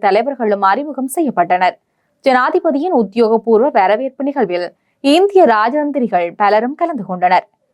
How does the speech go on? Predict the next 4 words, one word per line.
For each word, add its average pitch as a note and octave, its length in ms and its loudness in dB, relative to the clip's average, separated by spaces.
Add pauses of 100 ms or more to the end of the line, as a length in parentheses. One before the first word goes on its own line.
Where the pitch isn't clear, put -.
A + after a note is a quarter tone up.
(360)
உத்தியோகபூர்வ D4 880 2
வரவேற்பு C4+ 420 2
நிகழ்வை C#4 340 2
தொடர்ந்து F#3+ 380 0